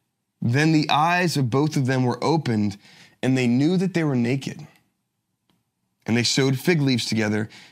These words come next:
and made themselves, themselves loincloths." So there's now been a failure to trust God, right? They disobey. They, they fail to trust in what he has said, but also in his goodness. So they eat,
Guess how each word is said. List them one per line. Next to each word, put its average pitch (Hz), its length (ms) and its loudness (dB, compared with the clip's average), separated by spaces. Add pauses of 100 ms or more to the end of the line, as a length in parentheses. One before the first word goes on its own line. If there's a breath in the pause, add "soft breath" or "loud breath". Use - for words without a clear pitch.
(120 loud breath)
and 120 220 2
made 127 240 2
themselves, 113 680 -2 (340)
themselves 113 720 0 (340)
loincloths." 127 600 -2
So 127 400 -2 (800)
there's 123 220 0
now 139 180 0
been 139 140 0
a 117 60 -4
failure 151 640 -2 (280 loud breath)
to 131 100 -4
trust 143 360 -2
God, 139 180 0
right? 120 140 -2
They 127 80 0
disobey. 120 480 0
They, 113 240 0 (240 loud breath)
they 127 100 2
fail 156 440 0
to 143 140 -2
trust - 680 -4 (380 loud breath)
in 135 140 0
what 139 120 0
he 143 120 0
has 120 100 -2
said, 156 360 0
but 135 220 -2
also 127 640 -2 (260)
in 127 140 0
his 131 160 0
goodness. 170 680 -4 (640)
So 131 120 -2
they 123 100 2
eat, - 400 -2